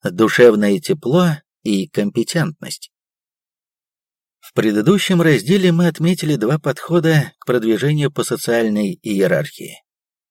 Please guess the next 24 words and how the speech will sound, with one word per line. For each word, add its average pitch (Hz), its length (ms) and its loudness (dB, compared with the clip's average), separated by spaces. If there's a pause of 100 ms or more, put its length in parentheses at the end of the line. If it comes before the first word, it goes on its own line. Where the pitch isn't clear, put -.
(160)
Однако 117 600 0
мы 175 120 2
не 180 140 2
сказали, 165 460 0
что 165 320 -2
же 160 100 0
на 156 160 0
самом 143 420 -4
деле 180 320 2
притягивает 156 840 -2
людей 117 380 0
к - 80 -12
вам, 80 260 -10 (380)
что - 280 0
вообще 156 400 2
делает 123 400 0
человека 110 420 0
привлекательным, 120 1040 -2 (280)
располагающим. 104 1000 -4 (880)
Вспомните 139 640 -2
людей, 160 500 0 (300)
которые 151 640 0
вам 127 200 -4
нравятся. 92 540 -6